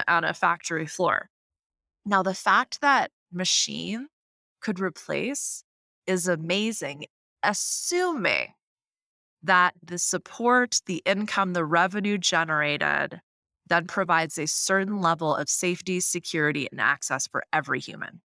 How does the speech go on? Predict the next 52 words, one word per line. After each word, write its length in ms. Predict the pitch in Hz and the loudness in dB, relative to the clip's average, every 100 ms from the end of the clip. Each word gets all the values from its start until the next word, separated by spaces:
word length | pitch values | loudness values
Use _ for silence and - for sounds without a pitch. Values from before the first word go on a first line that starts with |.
| - | -4
And 100 | 160 | 0
I 60 | 185 | 4
don't 160 | 254 254 | 4 6
actually 320 | 247 - 202 | 4 2 -2
think, 260 | 175 175 - | -2 -4 0
I 60 | 196 | 2
don't 100 | 165 | 2
know, 220 | 87 - | -2 0
I, 140 | - - | 0 4
I, 180 | 185 208 - | 4 4 4
I 80 | |
don't 160 | 214 302 | 4 4
even 180 | 277 226 | 4 4
know 140 | 180 | 4
what 160 | 180 175 | 2 2
side 180 | 185 180 | 2 2
of 120 | 165 | 0
the 100 | 170 | -2
fence 280 | 160 156 - | 0 -2 -2
the 100 | 165 | 0
whole 120 | 165 | 0
universal 500 | 160 156 156 - 143 | 0 0 0 -2 -4
income 300 | 147 - 165 | -6 -2 -2
thing 380 | - 156 156 151 _ _ | -2 -2 -2 -6 _ _
really 300 | 170 160 147 | 0 2 2
sits 320 | 156 - - | -2 -4 -2
on, 280 | 208 226 240 | 2 2 2
because 280 | 220 208 196 | -4 -2 -2
from 180 | - 190 | -2 0
my 220 | 220 262 | 2 2
perspective, 840 | - 220 - 147 - - 82 - _ _ _ - | 0 -6 -2 -4 -4 -6 -6 -8 _ _ _ -4
if 120 | 208 | 0
we 180 | 233 285 - - | 2 2 0 -8
take 200 | - 277 | 0 0
care 260 | - 214 196 | 4 4 4
of 80 | 180 - | 2 -6
people's 420 | 196 185 180 175 | -4 -2 -2 0
basic 360 | 165 165 165 | 0 0 -4
needs, 300 | 165 139 131 | -8 -10 -6
I 60 | - | -4
mean, 120 | 170 | -4
you 80 | 175 | -4
think 200 | 185 190 | -6 -2
about 180 | 196 185 | 2 2
it 60 | |
like 140 | 160 165 | 2 2
Maslow's 420 | 165 156 165 151 | 2 2 0 -2
hierarchy 540 | 160 147 143 139 - | 2 4 4 2 0
of 100 | 143 | -4
needs, 360 | 147 139 135 - - - | -2 -4 -4 -10 -10 -4
like 160 | 147 | -4
the 100 | - | -4